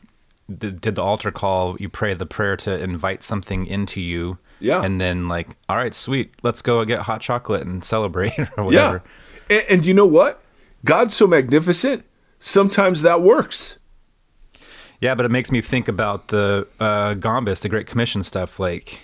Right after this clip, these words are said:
Speaker 1: you should
Speaker 2: Right.
Speaker 1: be weary of, uh, you should be weary
Speaker 2: Yes.
Speaker 1: of, of riding that line with people 'cause you're signing up for a lifetime of discipleship after that.
Speaker 2: Right.
Speaker 1: Then that scenario makes sense. Like,
Speaker 2: Yes.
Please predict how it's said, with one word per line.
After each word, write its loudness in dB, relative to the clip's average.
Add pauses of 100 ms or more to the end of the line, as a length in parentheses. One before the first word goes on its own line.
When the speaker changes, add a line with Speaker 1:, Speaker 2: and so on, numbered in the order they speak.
(100)
Speaker 1:
you -4
should 0
Speaker 2:
Right. 6
Speaker 1:
be 4
weary 2
of, 0
uh, 4
you 4
should 6
be 8
weary 6
Speaker 2:
Yes. 0
Speaker 1:
of, -6
of 0
riding 0
that 0
line 0
with -4
people 0
'cause -2
you're 0
signing 0
up 0
for -2
a 0
lifetime -2
of -2
discipleship -4
after -8
that. -6 (260)
Speaker 2:
Right. 0
Speaker 1:
Then 2
that -2
scenario -2
makes -6
sense. -4
Like, -4
Speaker 2:
Yes. -2